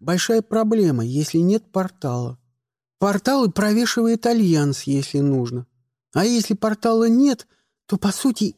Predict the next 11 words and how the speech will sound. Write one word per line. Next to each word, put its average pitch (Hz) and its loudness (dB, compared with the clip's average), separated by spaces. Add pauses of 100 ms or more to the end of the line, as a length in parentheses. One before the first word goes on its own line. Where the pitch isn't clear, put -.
единственный 190 0
способ - -6 (100)
попасть - -6
в - -16
собственный 165 -2
мир — 220 2 (580)
это 180 -2
умереть 190 2 (300)
и 202 -4
переродиться 220 -2
там. 139 -4